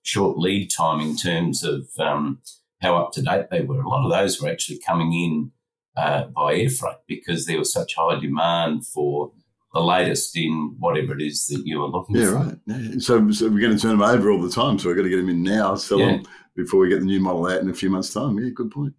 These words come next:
Speaker 2: Yeah.
Speaker 1: Yeah, that's right. Um, the other, the other thing too, of course, is that it's absolutely imperative that our airports, um, remain curfew free.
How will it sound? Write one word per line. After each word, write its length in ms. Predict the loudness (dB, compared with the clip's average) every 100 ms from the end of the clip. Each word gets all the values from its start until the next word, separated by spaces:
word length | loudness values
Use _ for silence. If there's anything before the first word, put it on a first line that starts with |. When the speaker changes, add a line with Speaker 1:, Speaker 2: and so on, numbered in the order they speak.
| -12
Speaker 2:
Yeah. 80 | -12 -10 -4
Speaker 1:
Yeah, 160 | 0
that's 260 | 2 0 -2
right. 220 | -2 -4 -10 _ _ _ _ -6
Um, 440 | 0 2 2 0
the 120 | 2 4
other, 340 | 4 4 0
the 120 | -2
other 140 | -2 0
thing 200 | -2 -2
too, 160 | -2
of 100 | -2 -4
course, 300 | -6 -4 -2
is 240 | -4 -4
that 200 | -4 -4
it's 180 | -4 -2
absolutely 520 | 0 0 0 -2 -2
imperative 560 | -4 -2 0 0 -2 -6
that 100 | -4
our 240 | -2 0
airports, 800 | 0 -4 -4 -4 -2 -6 -6 -14 _ _ _ _ -2
um, 520 | -2 0 -2 -4 -4
remain 400 | -4 -2 -2 -4
curfew 400 | -4 -4 -2 -4
free. 280 | -4 -4 -6